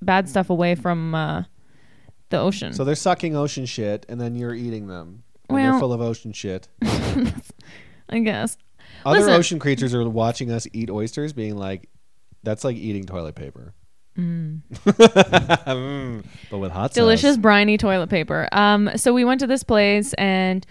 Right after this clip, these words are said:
Speaker 1: we got Bloody Marys to start that came with this big fuck off shrimp in them, and then we split this really good, like, lobster roll trio, and then we each got a dozen oysters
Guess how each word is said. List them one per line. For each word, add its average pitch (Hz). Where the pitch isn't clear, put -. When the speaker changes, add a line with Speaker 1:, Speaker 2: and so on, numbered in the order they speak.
Speaker 1:
we 202
got 190
Bloody 214
Marys 262
to 262
start 254
that 233
came 226
with 202
this 196
big 233
fuck -
off 226
shrimp 226
in 220
them, 214
and 196
then 196
we 190
split 220
this -
really 277
good, 226
like, 185
lobster 233
roll 208
trio, 208
and 190
then 190
we -
each 226
got 320
a 311
dozen 202
oysters 170